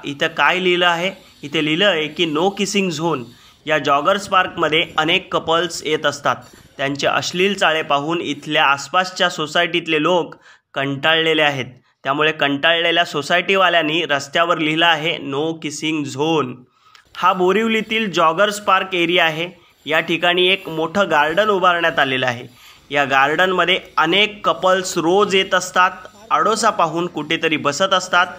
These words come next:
कुठल्या तरी कोपऱ्यात उभे राहत असतात आणि अश्लील चाळे करतात. यामुळे आसपासच्या राहणाऱ्या इमारतीमधील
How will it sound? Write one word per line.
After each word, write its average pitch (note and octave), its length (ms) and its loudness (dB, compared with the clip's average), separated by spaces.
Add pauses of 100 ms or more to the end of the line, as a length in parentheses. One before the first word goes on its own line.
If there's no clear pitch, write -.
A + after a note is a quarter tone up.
(300)
कुठल्या G3 380 0
तरी G#3 180 0
कोपऱ्यात G3 560 0
उभे D#3+ 260 2
राहत E3 260 0
असतात C#3 280 -2 (260)
आणि C#3+ 300 -2
अश्लील E3+ 520 -2
चाळे D3+ 340 2
करतात. C#3 360 -2 (440)
यामुळे A3 360 2
आसपासच्या G#3 840 0
राहणाऱ्या F3+ 400 4
इमारतीमधील F#3 840 2